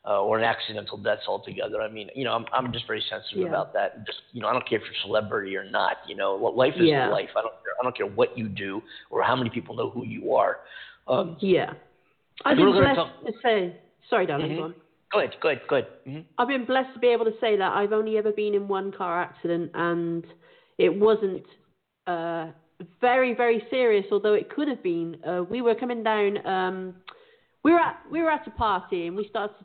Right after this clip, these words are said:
Speaker 2: to notice it was snowing outside, and we were like, "Oh my goodness, we better get back." We were, like, twenty miles away from home, something like that. And so the only way to leave this property that we were at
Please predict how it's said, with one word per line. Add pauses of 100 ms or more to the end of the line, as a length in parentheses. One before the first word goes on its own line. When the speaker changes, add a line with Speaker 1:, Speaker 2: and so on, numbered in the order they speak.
Speaker 2:
to
notice
it
was
snowing
outside,
and
we
were
like,
"Oh
my
goodness,
we
better
get
back."
We
were,
like, (840)
twenty
miles
away
from
home,
something
like
that. (480)
And
so (300)
the
only
way
to
leave
this
property
that
we
were
at